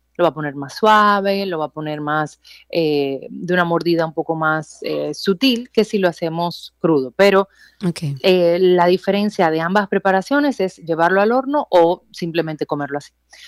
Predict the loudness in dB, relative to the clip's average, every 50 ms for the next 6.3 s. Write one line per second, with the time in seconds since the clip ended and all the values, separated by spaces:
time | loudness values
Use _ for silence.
0 | -14 _ -2 0 2 4 4 4 2 4 2 2 2 0 0 0 2 2 2 2
1 | 0 0 -2 -2 _ _ -4 2 4 4 4 4 0 -2 -2 -2 0 0 0 0
2 | -2 -4 -6 -6 -10 -6 -2 -2 -2 -2 -4 -8 -4 -4 -4 -2 -2 -2 -2 -4
3 | -6 -8 -10 _ _ _ -8 -8 -8 -6 -4 -4 -4 -4 -4 -6 -6 -6 -6 -6
4 | -6 -8 -10 -10 _ -2 -2 -2 -2 -2 -6 -10 -6 -4 -2 -2 -2 -4 -6 -8
5 | -10 -12 _ _ -6 -4 -4 -4 -4 -8 -8 -10 -10 -6 -2 0 2 2 2 0
6 | 0 -4 -8 -14 -18